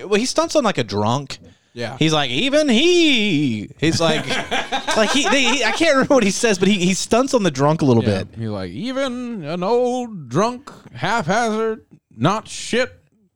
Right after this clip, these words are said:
Speaker 2: kind of fat old guy can't see in front of him."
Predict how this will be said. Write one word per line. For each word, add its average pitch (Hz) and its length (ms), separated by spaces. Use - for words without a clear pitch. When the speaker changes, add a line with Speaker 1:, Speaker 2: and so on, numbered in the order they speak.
Speaker 2:
kind 226 200
of 208 100
fat 240 320
old 233 260
guy 139 680
can't 226 340
see 214 400
in 202 120
front 175 240
of 123 80
him." 78 220